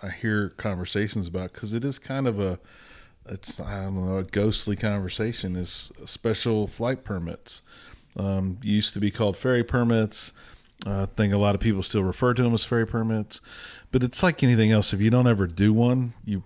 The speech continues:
probably don't understand them, and they're kind of, uh, secretive to you. And, uh, as a flight school owner with planes that have broken down at places or had bird strikes with broken windshields or other things,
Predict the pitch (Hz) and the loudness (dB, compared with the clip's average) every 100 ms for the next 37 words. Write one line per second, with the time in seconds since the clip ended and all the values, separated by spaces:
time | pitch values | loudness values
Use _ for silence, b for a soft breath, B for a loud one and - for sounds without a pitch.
0 | - - 98 107 104 101 98 98 92 95 | -8 -6 -2 0 0 2 2 2 0 0
1 | 92 - 92 92 107 117 117 92 87 87 | 0 -2 0 2 2 2 0 0 0 -4
2 | - 95 90 85 - - 85 87 82 85 | -4 -2 0 -2 -6 -10 -6 -4 -4 -6
3 | - 104 98 113 123 113 - 123 147 156 | -4 -4 0 2 2 0 -2 0 0 -2
4 | B B B B B - 117 120 120 110 | B B B B B -8 0 4 4 4
5 | 98 - _ - - 117 117 107 107 - | 0 -8 _ -14 -12 -4 -2 0 -2 0
6 | 120 135 117 104 104 139 107 107 104 - | 0 0 0 2 4 2 2 0 -4 -10
7 | - 104 - 123 117 117 107 107 101 92 | -8 -8 -2 2 2 2 2 0 0 0
8 | 104 110 117 101 104 123 113 92 104 101 | 2 2 2 2 2 2 0 -2 -2 -2
9 | - 113 107 98 95 92 B B B B | -2 -6 -4 -2 -2 -4 B B B B
10 | B B 110 90 107 107 - 104 101 - | B B -2 2 2 2 2 2 0 -2
11 | 101 98 - 101 104 104 95 107 104 107 | -2 -2 0 0 0 2 2 2 2 0
12 | 104 101 98 110 - - 98 95 104 - | 0 -2 0 0 0 0 -2 0 -2 -6